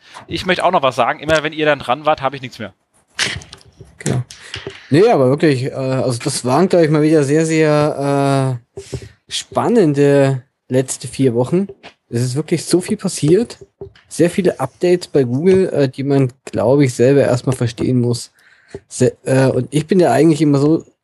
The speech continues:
Speaker 2: so, oder ich versuche es selbst, wenn mich diese Updates selber nicht, äh, irgendwie, ja, treffen oder betreffen, versuche ich trotzdem das Ganze weitestgehend zu verstehen.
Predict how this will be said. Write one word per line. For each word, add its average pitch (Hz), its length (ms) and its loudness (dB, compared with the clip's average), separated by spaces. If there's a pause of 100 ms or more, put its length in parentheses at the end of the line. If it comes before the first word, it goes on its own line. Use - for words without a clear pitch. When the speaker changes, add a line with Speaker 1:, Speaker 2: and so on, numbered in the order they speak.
(280)
Speaker 2:
so, 143 240 0
oder 151 220 0
ich 131 100 -4
versuche 160 440 2
es 139 80 -4
selbst, 156 300 0
wenn 147 100 4
mich 143 120 2
diese 131 240 -6
Updates 131 560 0
selber 131 320 2
nicht, 185 320 -2
äh, 131 140 4
irgendwie, 123 420 0 (1120)
ja, 123 360 0 (280)
treffen 165 520 0
oder 131 380 0 (380)
betreffen, 156 580 -2 (400)
versuche 156 380 -4
ich 139 100 -8 (100)
trotzdem 170 680 0
das 156 160 -6
Ganze 151 640 2 (160)
weitestgehend 143 580 0
zu - 60 -14
verstehen. 156 600 0